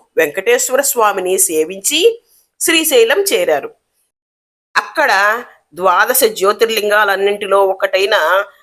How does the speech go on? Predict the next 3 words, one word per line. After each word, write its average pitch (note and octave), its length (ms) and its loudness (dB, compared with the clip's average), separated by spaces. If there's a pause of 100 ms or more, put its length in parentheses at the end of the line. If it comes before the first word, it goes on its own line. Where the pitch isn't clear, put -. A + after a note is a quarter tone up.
(140)
మల్లికార్జున F#3 720 -2
జ్యోతిర్లింగము, F3+ 1000 -2 (320)
అష్టాదశ C4 540 0